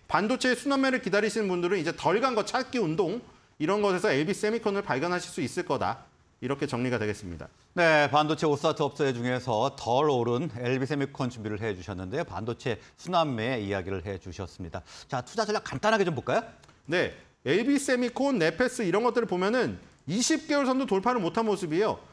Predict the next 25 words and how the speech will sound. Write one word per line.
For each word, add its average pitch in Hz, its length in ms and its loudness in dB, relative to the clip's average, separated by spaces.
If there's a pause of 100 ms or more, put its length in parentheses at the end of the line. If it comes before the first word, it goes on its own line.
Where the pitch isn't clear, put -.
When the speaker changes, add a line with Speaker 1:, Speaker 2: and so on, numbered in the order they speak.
(200)
Speaker 1:
이건 220 240 0
네페스고요. 233 840 2
이건 190 160 2
엘비 175 200 2
세미콘입니다. 190 640 0
둘 254 160 0
다 262 80 2
이십 196 240 -2
개월 214 120 2
선 185 100 -4
돌파도 175 280 0
못했죠. 95 400 -8 (140)
Speaker 2:
네. 135 200 -4
Speaker 1:
그러니까 220 260 0
지금 240 240 0
이십 208 240 0
개월 277 160 2
선을 262 140 2
돌파도 226 440 0
못하고 240 800 0 (300)
이제 202 260 0
올라가려고 247 680 4
하는 277 300 2
이런 240 260 2
것들, 262 440 2